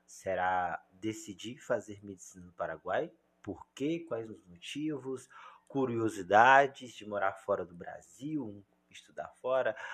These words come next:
as minhas curiosidades e a curiosidade também de muitas pessoas que têm esse desejo, às vezes quer e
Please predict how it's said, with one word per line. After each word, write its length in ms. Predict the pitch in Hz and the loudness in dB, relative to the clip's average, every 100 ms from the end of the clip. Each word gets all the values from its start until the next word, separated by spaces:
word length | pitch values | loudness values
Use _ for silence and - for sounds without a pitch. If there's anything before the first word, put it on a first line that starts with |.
| - - - | -10 -10 -2
as 300 | 104 104 95 | 0 0 -2
minhas 280 | 110 143 - | -2 -2 -2
curiosidades 760 | 123 113 101 90 104 170 - - | -4 -4 -4 0 0 0 -10 -8
e 60 | |
a 80 | 175 | -8
curiosidade 580 | 170 170 160 131 135 - | -4 -6 -2 2 2 0
também 280 | 123 127 143 | -8 -8 -10
de 100 | 135 | -10
muitas 560 | 123 131 170 160 135 | -8 -6 -6 -10 -14
pessoas 480 | - - - 135 - | -10 -10 -6 -6 -6
que 140 | - - _ - | -18 -20 _ -10
têm 320 | 117 135 123 | -8 -6 -6
esse 220 | 104 - | -8 -10
desejo, 600 | - 87 82 90 110 101 | -10 -8 -6 -4 -2 -2
às 140 | 95 87 | -6 -6
vezes 400 | 101 101 - - - - - - | -6 -8 -12 -20 -20 -20 -20 -4
quer 420 | - 110 117 117 - - - - | 4 6 6 2 -18 -20 -20 -16
e 720 | 95 92 92 87 87 87 85 | -10 -10 -10 -12 -14 -14 -18